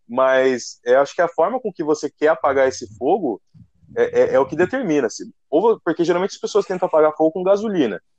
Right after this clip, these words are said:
né? Xinga na internet, é, zoa, esculacha. E, porra, o tiozão lunático,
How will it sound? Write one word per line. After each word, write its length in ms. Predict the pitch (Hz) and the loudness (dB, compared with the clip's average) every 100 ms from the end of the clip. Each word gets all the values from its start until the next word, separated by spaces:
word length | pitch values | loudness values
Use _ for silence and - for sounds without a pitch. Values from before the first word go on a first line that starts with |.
| _ _ _ - | _ _ _ 0
né? 260 | 135 131 - - | 4 4 2 -8
Xinga 320 | - 160 147 | -6 0 0
na 80 | 135 | 2
internet, 840 | 170 190 160 165 160 - 143 131 - _ - | 2 4 4 4 2 0 -6 -6 -12 _ 0
é, 140 | 120 | 2
zoa, 500 | 110 113 143 160 165 | 2 2 4 6 4
esculacha. 760 | 147 - 151 139 143 156 170 165 _ _ 156 | 2 -4 -2 2 2 -2 -6 -10 _ _ -16
E, 60 | |
porra, 240 | - 190 143 | 0 2 2
o 80 | |
tiozão 360 | - 208 175 220 | -2 -4 0 2
lunático, 720 | 214 143 139 143 - 110 101 | 2 2 2 0 -4 -10 -10